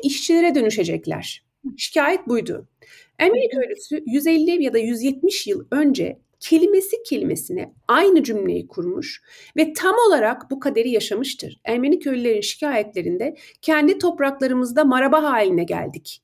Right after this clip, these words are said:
Speaker 1: şikayeti vardır. Bu tarihsel hattı yeniden oluşturmak, orada öylece duran ancak hiç bakılmayan koskoca bir birikimin ve bilincin kapılarını açacaktır. Yani bence oradaki bilgi bugün hala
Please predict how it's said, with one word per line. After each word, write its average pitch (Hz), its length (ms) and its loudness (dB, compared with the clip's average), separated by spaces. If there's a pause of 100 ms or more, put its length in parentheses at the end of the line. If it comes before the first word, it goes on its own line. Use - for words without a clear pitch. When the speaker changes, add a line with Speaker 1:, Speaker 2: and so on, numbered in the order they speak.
Speaker 1:
şikayeti 165 600 -4
vardır. 160 440 -12 (400)
Bu 359 120 2
tarihsel 359 680 2
hattı - 540 -6 (160)
yeniden 294 500 4
oluşturmak, 180 840 -4 (400)
orada 381 420 4
öylece 330 440 4
duran 277 360 2
ancak 311 340 4
hiç - 240 -6
bakılmayan 269 600 2
koskoca 269 600 0
bir 208 220 -6
birikimin 370 640 2 (160)
ve 233 180 0
bilincin 381 400 6
kapılarını 302 480 4
açacaktır. 208 680 -2
Yani 220 300 0
bence 285 280 4
oradaki 311 680 2 (320)
bilgi 285 760 2
bugün 285 280 4
hala 330 640 4